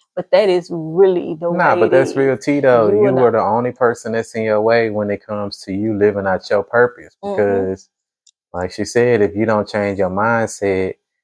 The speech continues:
Speaker 2: that's, like, one of the first main things that you gotta do when you are chasing your purpose
Speaker 1: Yep.
Speaker 2: is to change your mindset, because that mindset thing, that's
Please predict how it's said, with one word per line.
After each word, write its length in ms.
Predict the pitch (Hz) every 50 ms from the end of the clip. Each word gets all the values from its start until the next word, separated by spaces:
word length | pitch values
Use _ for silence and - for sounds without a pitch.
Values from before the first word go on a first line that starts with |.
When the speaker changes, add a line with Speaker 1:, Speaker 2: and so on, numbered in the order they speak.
| _ _ -
Speaker 2:
that's, 260 | 110 117 120 120 -
like, 340 | 113 104 95 95 98 92 _
one 200 | 101 104 104 98
of 80 | 95 87
the 80 | 87
first 480 | - - - 113 110 113 110 107 110 -
main 260 | 104 101 101 98 95 -
things 340 | - 104 107 107 101 98 -
that 220 | - 98 98 - -
you 80 | 98
gotta 200 | 95 95 92 95
do 300 | 90 - 107 107 107 104
when 240 | 95 95 95 92 92
you 140 | 90 90 90
are 180 | 92 92 98
chasing 420 | - - - 95 90 90 - 92 90
your 120 | 87 87
purpose 540 | - _ 95 90 90 - _ - - _ _ _
Speaker 1:
Yep. 200 | 117 110 110 110
Speaker 2:
is 320 | 107 101 98 95 92 - _ _ _ _ _ _ _ _ -
to 60 | 82
change 280 | - - 92 90 92 87
your 120 | 98 95
mindset, 760 | 98 107 117 120 123 123 120 117 113 - - 110 98 95 87 -
because 400 | 98 - - 101 95 95 92 -
that 160 | 104 98 90
mindset 680 | 98 107 113 120 120 120 120 120 - 107 104 101 -
thing, 320 | 98 95 95 95 95 92 87
that's 380 | 98 98 101 98 - - -